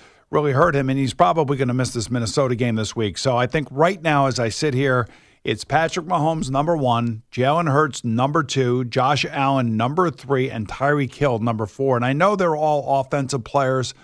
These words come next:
but those guys are the guys that people pay money to see. And I know the Matt Judons of the world out there that, you know, have eleven and a half sacks, and he may break Michael Strahan's sack record.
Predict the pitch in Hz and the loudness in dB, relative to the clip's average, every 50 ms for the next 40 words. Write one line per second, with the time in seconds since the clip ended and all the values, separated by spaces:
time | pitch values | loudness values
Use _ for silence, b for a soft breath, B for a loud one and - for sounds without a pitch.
0 | b b b b b b b 147 139 - - 170 175 165 127 123 160 147 143 143 | b b b b b b b 0 0 2 2 2 2 2 2 2 4 4 4 2
1 | 131 117 139 123 127 110 131 127 127 131 120 107 120 98 - 131 143 143 123 110 | 2 0 0 -2 0 2 2 2 4 2 2 0 -4 -4 -2 -4 -4 -4 -4 -2
2 | - 139 131 120 123 127 127 127 120 107 107 - - 147 151 143 139 127 127 120 | 0 0 0 2 0 0 0 0 -2 -2 -4 -4 -2 -2 0 0 0 0 0 0
3 | 120 131 135 135 113 123 120 131 139 151 143 - - 147 147 120 143 131 131 135 | 2 2 2 0 0 0 0 2 2 0 0 -2 -4 -4 -2 0 0 0 0 -2
4 | 135 127 123 135 120 127 120 120 127 123 123 123 120 127 123 117 113 - 127 123 | -2 0 -2 0 0 0 0 0 2 2 2 2 0 0 -2 -2 -2 -2 -2 -2
5 | 117 104 120 110 110 107 - - - _ _ _ _ 135 131 131 139 127 127 123 | -2 0 0 0 0 -2 -4 -8 -16 _ _ _ _ 0 2 2 2 2 2 2
6 | 139 147 139 147 143 131 123 135 135 123 - - - 143 135 131 127 117 - - | 2 2 2 2 2 2 4 4 2 2 0 0 0 0 2 2 0 -2 -4 -4
7 | 120 117 123 135 143 131 135 139 143 131 139 139 139 131 135 - 156 135 131 139 | -4 -2 -2 -2 0 0 0 0 0 0 2 0 0 0 -2 -6 -6 -2 -2 -2
8 | - 135 123 - 147 143 131 127 131 123 101 - - 139 131 123 - 151 131 117 | -2 -2 -2 0 0 2 2 2 0 0 0 0 0 0 0 0 2 0 0 0
9 | - 131 123 123 - | 0 0 -2 -2 -4